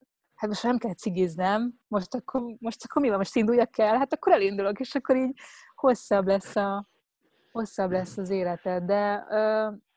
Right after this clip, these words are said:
vagy úgy tűnik legalábbis, de tényleg ez érdekes volt ezt így meglátni, meg amikor,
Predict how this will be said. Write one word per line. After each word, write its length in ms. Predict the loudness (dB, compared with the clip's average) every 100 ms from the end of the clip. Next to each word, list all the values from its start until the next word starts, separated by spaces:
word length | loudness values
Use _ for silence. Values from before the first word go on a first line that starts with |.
| _
vagy 240 | 0 2
úgy 160 | 2 0
tűnik 320 | -2 -4 -2
legalábbis, 680 | -2 -2 0 -2 -4 -6 -2
de 120 | -4
tényleg 300 | -2 -2 0
ez 140 | 0
érdekes 540 | 0 -4 -6 -8 -12 -8
volt 260 | -6 -6
ezt 160 | -8 -10
így 80 | -6
meglátni, 400 | -2 -2 -2 -2
meg 180 | -2 -4 -14 -14 -2
amikor, 460 | 0 0 0 -2